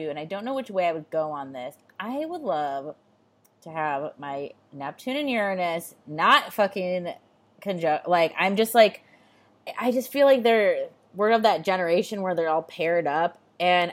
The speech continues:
I just feel like everything is, like, you learn about Neptune is, like, then undone with Uranus. It's kinda, like, bo-, like, annoying to me. So I don't know. Maybe I'd change Uranus to, like,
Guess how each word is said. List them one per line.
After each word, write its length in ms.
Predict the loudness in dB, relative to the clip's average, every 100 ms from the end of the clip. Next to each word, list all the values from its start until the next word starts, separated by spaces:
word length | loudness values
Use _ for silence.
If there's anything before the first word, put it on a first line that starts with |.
| -8
I 80 | -10
just 220 | -10 -4
feel 100 | 0
like 140 | 0 2
everything 440 | 0 2 0 -2
is, 100 | -4
like, 280 | -2 0 -2 -6
you 100 | -4
learn 200 | -4 -2
about 240 | -4 -6
Neptune 400 | -10 -10 -10 -8
is, 120 | -4
like, 160 | -4 -2
then 180 | -2 0
undone 560 | -2 -4 -6 -4 -6
with 200 | -6 -10 -8
Uranus. 500 | -6 -6 -4 -6 -8
It's 100 | -12
kinda, 240 | -4 -2 2
like, 360 | 0 0 -8 -4
bo-, 220 | -4 -2
like, 280 | -2 -2 -6 _ _ _ -4
annoying 840 | -2 -4 -6 -4 -4 -4 -2 -4
to 120 | -4
me. 240 | -6 -6 -6
So 140 | -2
I 120 | 2 4
don't 80 |
know. 100 | 4
Maybe 260 | 0 0 0
I'd 140 | -2 -4
change 320 | -10 -10 -8
Uranus 440 | -8 -8 -10 -10
to, 100 | -8
like, 320 | -6 -6 -8